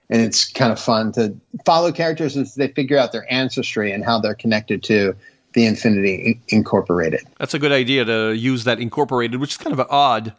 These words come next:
Speaker 2: element to put in a superhero team name.
Speaker 1: Right.
Speaker 2: So you sort of, uh, solved that mystery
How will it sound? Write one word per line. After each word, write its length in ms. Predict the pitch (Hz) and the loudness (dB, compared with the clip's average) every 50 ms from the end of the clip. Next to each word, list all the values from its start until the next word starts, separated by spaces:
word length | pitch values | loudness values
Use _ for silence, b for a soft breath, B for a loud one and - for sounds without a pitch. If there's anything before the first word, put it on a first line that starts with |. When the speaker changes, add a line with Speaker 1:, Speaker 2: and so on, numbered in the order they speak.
| _ _ - | _ _ -2
Speaker 2:
element 400 | 147 156 156 135 123 120 107 - | 0 0 0 0 -2 -4 -4 -6
to 40 | 120 | -8
put 220 | - - 147 143 | -4 -2 -4 -2
in 100 | - 131 | -2 -6
a 140 | 120 104 - - _ - | -8 -8 -8 -12 _ -14
superhero 440 | - - 143 135 123 135 139 123 113 | -12 -10 -8 -4 -2 0 0 0 -2
team 260 | - - 151 131 117 | -4 -4 -4 -2 0
name. 440 | 117 135 139 113 104 101 107 113 - _ _ _ | 0 -2 -2 -2 -4 -8 -12 -14 -18 _ _ _
Speaker 1:
Right. 320 | - 143 143 131 104 - - - - - _ | 4 6 6 6 4 2 -2 -10 -20 -20 _
Speaker 2:
So 240 | - - 151 135 131 | -4 0 2 2 2
you 340 | 127 127 127 127 139 139 147 | 2 0 -2 -2 -4 -4 -2
sort 220 | - 175 151 135 | 0 0 0 0
of, 160 | 123 110 107 | 0 -2 -2
uh, 540 | 123 110 107 104 107 104 98 101 101 - - | -2 0 2 2 0 0 -2 -4 -8 -10 -12
solved 300 | - - 185 175 175 151 | -4 0 0 0 2 0
that 180 | 147 131 - 135 | -2 -4 -2 -4
mystery 480 | 135 123 - - - 139 110 98 92 | -4 -4 -4 -6 -6 -8 -8 -8 -10